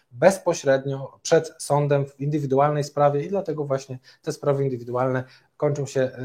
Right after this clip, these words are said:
y, takim, a nie innym skutkiem. No, chciałem przypomnieć, że wszystkie sprawy odnośnie B P H wygraliśmy na zasadzie teorii dwóch kondycji dotyczące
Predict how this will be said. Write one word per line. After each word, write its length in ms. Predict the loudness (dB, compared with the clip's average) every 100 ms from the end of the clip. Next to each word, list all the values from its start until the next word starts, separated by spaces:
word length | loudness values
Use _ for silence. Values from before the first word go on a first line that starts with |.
| -6
y, 40 | 0
takim, 520 | 2 2 -2 -4 -4
a 100 | -4
nie 120 | -4
innym 180 | -4 -6
skutkiem. 520 | -10 -12 -2 0 0
No, 140 | -4 -8
chciałem 200 | -4 -4
przypomnieć, 460 | -4 -4 -2 -4
że 160 | -4 -8
wszystkie 340 | -8 -10 -8
sprawy 400 | -4 0 0 0 -8 -18 _
odnośnie 400 | -4 -2 -2 -4
B 100 | -6
P 120 | -6 -4
H 320 | -2 -2 -6 _
wygraliśmy 800 | -2 2 6 6 6 -2 -4 -4 -4
na 100 | -6
zasadzie 400 | -6 -6 -6 -4
teorii 240 | -6 -6
dwóch 200 | -8 -10
kondycji 600 | -8 -6 -6 -6 -16 -16 _
dotyczące 600 | -12 -8 -6 -6 -8